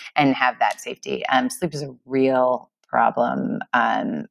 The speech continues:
a lot of times for children with special needs, and that increases the avoidance of bedtime, which creates just such a hassle. I mean, for any, any parent, when you're trying to get your child into bed and you feel like that routine becomes longer and longer, and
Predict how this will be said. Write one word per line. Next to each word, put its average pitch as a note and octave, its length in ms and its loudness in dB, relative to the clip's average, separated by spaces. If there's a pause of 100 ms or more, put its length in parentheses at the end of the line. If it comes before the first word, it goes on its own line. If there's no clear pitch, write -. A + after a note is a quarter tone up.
a C3+ 60 4
lot B2 320 4
of B2 60 2
times B2+ 280 -2
for C3+ 80 -4
children C3+ 240 -2
with C3 80 0
special C3+ 320 0
needs, C#3+ 320 2
and C#3 180 2
that B2 220 2
increases C#3 720 0
the B2 320 0
avoidance B2 680 0 (100)
of B2 400 6 (640)
bedtime, D3+ 540 4
which F#3 320 2
creates F#3+ 320 2
just - 240 0
such - 180 -4
a D#3 60 6
hassle. A#2 320 0
I C3 120 4
mean, D3+ 180 -2
for F3 260 0
any, D3+ 580 -2
any C#3+ 200 0
parent, B2 420 -4
when B2+ 300 0
you're B2+ 100 -4
trying - 220 -4
to C3 80 -2
get A#2+ 260 -2
your B2 220 0
child B2 340 2
into A#2 180 -4
bed A#2+ 320 6
and B2+ 240 -2
you C3 80 -4
feel C3+ 200 2
like C3 180 0
that A2 200 2
routine C3 420 0
becomes - 420 -6
longer C#3+ 460 4
and C3 160 0
longer, D#3+ 320 0
and B2 260 0